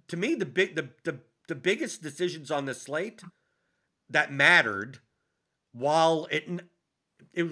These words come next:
it's one of those weird things. It's very similar to defense, but not, I, I mean, I'm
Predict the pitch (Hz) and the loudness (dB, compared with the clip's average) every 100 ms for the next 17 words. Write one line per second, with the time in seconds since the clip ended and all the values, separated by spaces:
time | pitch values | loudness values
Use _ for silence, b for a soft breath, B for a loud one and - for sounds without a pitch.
0 | 180 - 156 180 214 196 151 160 170 170 | -4 -4 0 2 4 4 2 0 0 0
1 | 147 104 107 151 151 160 135 120 101 123 | -2 -4 -2 0 0 -2 -2 -2 -4 -8
2 | 160 156 - 120 120 - - 113 110 113 | -6 -6 -6 -2 -2 -4 -10 -10 -8 -8
3 | 107 110 107 | -6 -8 -10